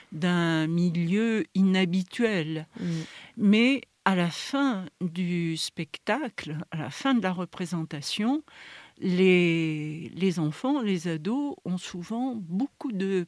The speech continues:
Speaker 1: plaisir à rencontrer les personnes âgées et viennent, euh, discuter avec, euh, ces personnes, euh, et, et échanger. Et alors, euh, je ne vous explique pas le bonheur des personnes âgées.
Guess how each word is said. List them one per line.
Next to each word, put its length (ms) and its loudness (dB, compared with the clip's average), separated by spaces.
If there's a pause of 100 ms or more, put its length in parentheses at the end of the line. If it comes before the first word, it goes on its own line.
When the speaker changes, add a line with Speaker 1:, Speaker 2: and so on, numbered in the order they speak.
Speaker 1:
plaisir 720 -2
à 140 -6
rencontrer 760 -4 (560)
les 160 0
personnes 500 -2
âgées 340 -4 (960)
et 60 4
viennent, 480 4
euh, 220 2
discuter 680 -4
avec, 360 -6
euh, 320 -8
ces 180 -12
personnes, 800 -6
euh, 360 -8 (180)
et, 480 -8 (500)
et 280 0
échanger. 840 -2
Et 360 0 (500)
alors, 400 -4
euh, 480 -6
je 180 -10
ne 100 -4
vous 280 -10
explique 560 -10
pas 240 -4
le 140 -2
bonheur 880 -2
des 180 -4
personnes 500 -6
âgées. 380 -8